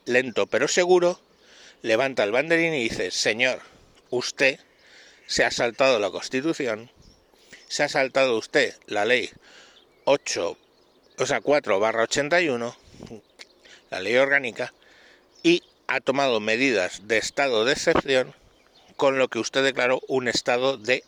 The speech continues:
alarma". ¿Vale?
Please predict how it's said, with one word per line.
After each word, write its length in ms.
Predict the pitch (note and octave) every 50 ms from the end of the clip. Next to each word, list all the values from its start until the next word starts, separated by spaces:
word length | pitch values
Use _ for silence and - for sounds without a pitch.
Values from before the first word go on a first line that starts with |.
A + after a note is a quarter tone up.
| _ -
alarma". 720 | A2+ G2+ G2 F#2+ F#2 F#2+ F#2 - E2 E2+ E2+ F#2+ G2+ - - - - - - - _ _ _ _ _ _ _ _ _ _ _ _ _ _ _ _ - - - - _ _ -
¿Vale? 240 | - A#2+ D3 -